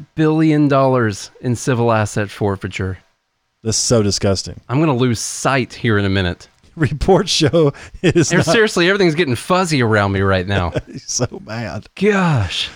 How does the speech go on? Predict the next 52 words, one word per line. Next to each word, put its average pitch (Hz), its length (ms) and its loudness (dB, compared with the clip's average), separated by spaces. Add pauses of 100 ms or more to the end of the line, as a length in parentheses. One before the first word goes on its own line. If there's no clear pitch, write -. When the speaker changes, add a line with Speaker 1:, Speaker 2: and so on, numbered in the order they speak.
(140)
Speaker 2:
He's 156 180 2
so 185 240 4
mad. 175 440 2 (880)
New 208 120 2
Mexico 247 380 4
eliminated 196 540 4
its 143 160 2
civil 143 240 4
asset 135 340 2
forfeiture 123 400 0
law 117 180 4
in 107 100 2
twenty 113 260 0
fifteen 147 480 0
and 131 100 2
directed 123 380 0
all 175 220 2
criminal 160 340 0
forfeiture 165 480 -2
proceeds 107 560 -2
to 117 60 -4
the 104 120 -6
state's 135 420 0
general 131 380 2
fund 104 260 0
instead 104 280 -2
of 98 80 -2
police 110 240 -2
departments. 113 480 0 (640)
Additionally, 196 360 2
further 190 260 4
data 175 220 4
show 160 180 4
that 175 120 0
police 165 300 2
are 147 80 4
rarely 170 440 2
targeting 151 460 2
the 147 100 0
drug 120 320 2
kingpins 131 600 0
and 113 140 2
mafia 131 340 2
bosses 98 380 0
they 104 140 0
claim 101 240 -2
to 98 60 -4
be 101 120 -4
dismantling 113 640 0
with 107 120 -2
their 101 160 2
operation. 98 680 0